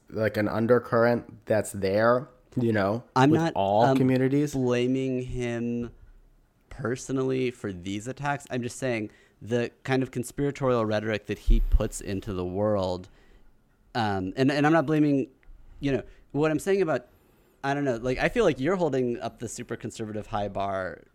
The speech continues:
Speaker 2: Like, I, I, I, I'm trying to lower the bar. I'm saying, you know, you put certain
Speaker 1: Oh, he's an anti-Semite for sure.
Speaker 2: No, no, no,
Speaker 1: I'm
Speaker 2: no,
Speaker 1: not,
Speaker 2: I'm not
Speaker 1: I'm
Speaker 2: talking
Speaker 1: not
Speaker 2: about anti-Semite. I'm saying the conspiratorial set of beliefs,
Speaker 1: Mm-hmm.
Speaker 2: um, that, you know, like, so right after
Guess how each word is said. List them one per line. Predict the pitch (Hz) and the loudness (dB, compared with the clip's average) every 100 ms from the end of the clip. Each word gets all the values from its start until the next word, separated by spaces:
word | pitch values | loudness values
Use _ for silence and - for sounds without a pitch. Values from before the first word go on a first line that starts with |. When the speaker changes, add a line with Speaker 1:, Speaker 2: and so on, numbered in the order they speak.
| _ | _
Speaker 2:
Like, | 113 104 - | -8 -8 -6
I, | 113 - 135 | -8 -4 -4
I, | 131 143 | -2 -2
I, | 123 | -2
I'm | 160 147 | -2 -2
trying | 175 | -2
to | 147 | -2
lower | 123 113 | -2 -2
the | 110 | -4
bar. | 92 90 | -6 -6
I'm | 80 107 | -6 -8
saying, | 123 113 107 - - _ _ | -6 -4 -6 -12 -20 _ _
you | 127 | 2
know, | 127 | 2
you | 123 123 | 2 -4
put | - 170 - | -2 -4 -4
certain | - 143 135 131 127 | -4 -2 0 2 6
Speaker 1:
Oh, | 135 | 6
he's | 113 170 185 | 10 8 10
an | 156 | 10
anti-Semite | 135 127 113 - 143 110 85 | 10 8 4 4 4 4 2
for | - 101 | 0 -2
sure. | - 127 | 4 6
Speaker 2:
No, | - | 6
no, | 220 | 4
no, | - | 2
Speaker 1:
I'm | 120 | 4
Speaker 2:
no, | 117 | 6
Speaker 1:
not, | 98 | 6
Speaker 2:
I'm | - | 6
not | 214 | 4
Speaker 1:
I'm | 123 | 4
Speaker 2:
talking | 107 104 | 2 2
Speaker 1:
not | 180 | 2
Speaker 2:
about | |
anti-Semite. | 156 165 - 151 - | 0 -4 -4 -6 -2
I'm | 131 | -4
saying | 156 143 135 131 - _ _ | -2 -2 -2 -6 -18 _ _
the | 104 127 | -6 -4
conspiratorial | 135 123 - - 151 165 - 135 123 123 120 - | -2 -2 -2 0 0 0 0 2 4 4 2 0
set | - - 113 - | -4 0 2 2
of | 110 95 | -2 -2
beliefs, | 95 95 95 82 - - - - _ _ - - - | 0 2 0 -2 -4 -6 -6 -8 _ _ -20 -20 -10
Speaker 1:
Mm-hmm. | 120 113 117 | -8 -4 2
Speaker 2:
um, | 113 107 101 98 92 87 - - - - - | 4 4 4 2 0 -2 -8 -20 -20 -18 -8
that, | 117 120 113 110 - - | 2 4 6 4 0 -4
you | 147 139 | 0 2
know, | 113 | 2
like, | 101 131 - | 2 2 2
so | 139 | 0
right | 117 123 139 | 2 4 2
after | - 139 190 - 123 104 101 | 4 2 2 0 -2 0 -2